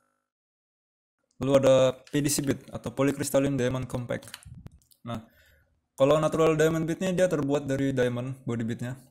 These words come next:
Lalu dia un-, cocok untuk formasi abrasif yang sangat keras. Dan juga bahan yang bagus ini dia,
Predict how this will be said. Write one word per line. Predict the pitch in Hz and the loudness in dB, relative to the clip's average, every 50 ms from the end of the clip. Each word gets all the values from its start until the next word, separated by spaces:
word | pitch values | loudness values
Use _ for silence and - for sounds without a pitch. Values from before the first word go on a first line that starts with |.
| - - _ _ _ - - | -20 -20 _ _ _ -14 -2
Lalu | 127 127 139 151 156 156 147 156 | 0 0 2 2 0 0 2 2
dia | 160 156 | 2 2
un-, | 156 151 139 - _ _ _ _ _ | 2 -2 -8 -12 _ _ _ _ _
cocok | - 139 139 139 170 143 - - - _ - _ _ _ | 0 0 2 2 0 -2 -2 -6 -20 _ -20 _ _ _
untuk | - 139 127 147 139 | -10 -4 -4 -4 0
formasi | - 139 139 139 139 135 147 131 | 0 0 2 2 2 4 2 2
abrasif | 127 131 131 123 - 143 - 139 | 4 4 2 2 2 -2 -4 -4
yang | 131 127 | -4 -4
sangat | - - 135 131 127 - | -4 -4 -4 -4 -6 -6
keras. | - 120 123 131 - - - _ _ _ _ _ _ _ - | -4 -4 -4 -4 -4 -8 -10 _ _ _ _ _ _ _ -2
Dan | - 139 147 151 156 151 147 | 2 2 2 2 2 -2 0
juga | 143 143 139 139 143 143 | 2 2 4 6 4 6
bahan | 135 135 131 143 143 143 | 6 6 4 4 2 0
yang | 143 143 139 135 | 0 0 2 4
bagus | 131 127 127 131 - 147 | 2 2 2 0 -2 0
ini | 143 151 165 165 160 | 0 0 0 0 2
dia, | 151 160 165 175 170 - | 4 6 6 6 4 0